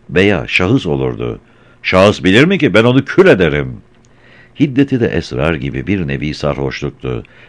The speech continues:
ve bu anlarında Seyyid Lütfullah kendisini ölümün ve hayatın efendisi addederdi.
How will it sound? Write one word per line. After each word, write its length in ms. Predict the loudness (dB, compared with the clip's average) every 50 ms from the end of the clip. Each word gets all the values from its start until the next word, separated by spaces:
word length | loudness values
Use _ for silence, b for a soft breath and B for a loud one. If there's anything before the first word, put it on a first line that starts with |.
| b 0
ve 160 | 0 2 4
bu 140 | 4 2 2
anlarında 440 | 2 0 -2 -2 -2 0 0 -2 -2
Seyyid 320 | -2 -4 -4 -4 -2 -4
Lütfullah 460 | -6 -6 -6 -6 -6 -2 -2 -2 -2
kendisini 500 | -2 -2 -4 -2 -2 -2 -4 -6 -4 -4
ölümün 460 | -2 -2 -2 -2 -2 -4 -4 -4 -4 -4
ve 60 | -4
hayatın 440 | -4 -2 -2 -2 -2 -4 -4 -4 -6
efendisi 540 | -4 -2 -2 -2 -2 -2 -4 -6 -4 -2
addederdi. 760 | -2 -2 -2 -2 -4 -4 -4 -4 -6 -6 -8 -8 -10 -10 -10